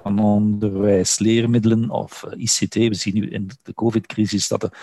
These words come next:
onze investeringen in I-, in I C T historisch gewoon belachelijk laag zijn. Ehm,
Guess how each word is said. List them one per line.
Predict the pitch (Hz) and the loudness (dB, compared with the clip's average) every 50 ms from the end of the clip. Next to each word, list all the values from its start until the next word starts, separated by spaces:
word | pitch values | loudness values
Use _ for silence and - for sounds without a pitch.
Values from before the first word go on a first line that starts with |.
| - - - - - | -18 -18 -20 -20 -6
onze | _ 101 98 - - | _ -4 -4 -2 -4
investeringen | - 104 - - - - - 120 120 117 123 107 117 101 107 | -6 -6 -4 -4 -4 0 2 0 2 2 2 2 2 0 0
in | 95 | -2
I-, | 170 117 - - | -2 -2 -2 0
in | - 113 110 - | 0 -2 0 0
I | 127 | 0
C | 117 - - 98 95 | -2 0 -2 -2 -4
T | - | -2
historisch | - - - - 98 107 98 - - - 123 113 107 101 95 - | -2 0 0 0 -2 -2 -4 -4 -2 0 2 2 2 2 0 -2
gewoon | - - 107 107 101 95 | -2 0 0 2 0 0
belachelijk | 98 98 92 98 - - - - - | -2 -4 -6 -8 -8 -8 -10 -8 -6
laag | 104 104 113 117 113 - | -4 -2 0 0 0 -2
zijn. | - - 135 135 143 147 - - - - - - - - _ _ _ | -2 0 0 2 2 0 -2 -6 -16 -20 -20 -20 -20 -20 _ _ _
Ehm, | 156 123 110 107 110 107 107 107 107 | 2 4 4 6 6 6 6 4 4